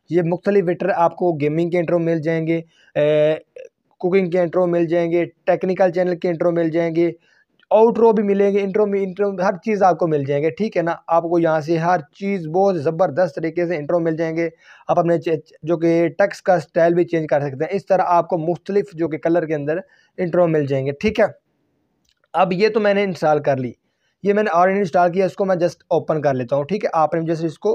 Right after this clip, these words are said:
ओपन कर लेना है। तो जैसे ही आप इसको ओपन करेंगे,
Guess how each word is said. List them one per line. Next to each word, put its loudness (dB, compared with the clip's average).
ओपन -2
कर -2
लेना -8
है। -14
तो -2
जैसे 4
ही 4
आप 4
इसको 2
ओपन 0
करेंगे, 2